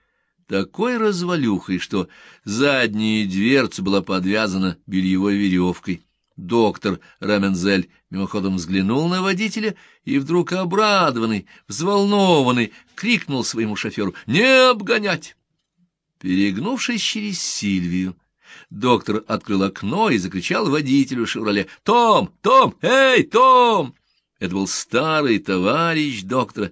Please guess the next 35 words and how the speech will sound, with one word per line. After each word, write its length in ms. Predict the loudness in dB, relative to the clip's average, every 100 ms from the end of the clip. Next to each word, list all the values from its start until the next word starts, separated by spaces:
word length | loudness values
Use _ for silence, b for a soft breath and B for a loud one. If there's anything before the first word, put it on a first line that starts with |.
| _
по 160 | -6 0
Уайтхиллу. 760 | 0 0 -4 -10 -6 -4 -6 -8 _ _ _ _ _ -10
На 80 | -4
нем 200 | -2 0
был 220 | 0 -2 b
шарф 540 | -10 -2 0 0 -4 -8
уайтхиллских 840 | 0 0 0 -6 -6 -6 -6 -8 -8
цветов, 460 | -8 -6 -4 -4 -8 B B
и 60 |
он 100 | -4
помахал 480 | 0 -2 0 0 0
этим 160 | 0 -4
шарфом 580 | -4 -2 -2 -2 -4 -6
в 40 |
знак 300 | -4 -4 -4
того, 160 | -6 -6
что 140 | -6
узнал 600 | -8 -4 0 2 2 0 B B -2
доктора 400 | -2 0 -4 0
Рамензель. 640 | 2 2 0 0 -2 -2 _ _ _ _ _ _ _ _ _ _ _ _ _ _ _
Потом, 340 | -8 0 2 0
указывая 460 | 0 0 2 2
на 120 | 2
славного 540 | 0 0 0 0 0 0
сынишку, 560 | 0 0 0 0 -2
сидевшего 540 | -6 -4 -4 -2 -4 -2
рядом, 320 | 0 -2 -6 B B
он 180 | -4 -4
знаками 640 | -2 0 -2 0 -2 0
и 60 | -2
жестами 480 | -2 -4 -4 -8 -10 b
показал, 300 | _ -4 -4
что 140 | -4 -4
везет 280 | -2 -2 -2
его 180 | -6